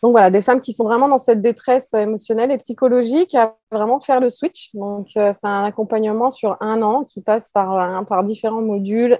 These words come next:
et, euh, différents ateliers, coaching, et cetera, et cetera. Donc, je les accompagne pendant un an dans cette transformation.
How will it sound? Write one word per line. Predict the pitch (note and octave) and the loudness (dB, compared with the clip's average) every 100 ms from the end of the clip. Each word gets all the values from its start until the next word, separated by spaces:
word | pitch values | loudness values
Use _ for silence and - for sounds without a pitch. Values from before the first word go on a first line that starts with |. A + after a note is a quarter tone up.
| - | 0
et, | G3+ | -2
euh, | F#3 F3+ | 0 -2
différents | G3 - G#3 G3+ | -4 -6 -4 0
ateliers, | G#3 G3+ G#3+ G3 G#3 G#3+ A#3 | 0 0 -4 0 2 2 2
coaching, | G#3+ G#3 G#3+ G#3+ G#3+ G#3+ | 0 -2 -2 -6 -4 -4
et | F#3+ | -6
cetera, | - F#3 G3 | -8 -4 -4
et | G3 | -4
cetera. | F#3+ F#3+ F3+ F#3+ _ _ _ _ _ _ | -8 -6 -6 -6 _ _ _ _ _ _
Donc, | G#3+ | -6
je | G#3 | 0
les | A3+ | 2
accompagne | G#3+ G#3 D4+ | 2 4 4
pendant | C4+ B3 C4 C4+ C4+ | 4 4 6 6 4
un | A#3+ A3+ | 0 0
an | B3 | 0
dans | A#3 | -2
cette | - A#3 | -6 -8
transformation. | A#3 A3 G#3 G3+ - | -10 -6 -6 -6 -8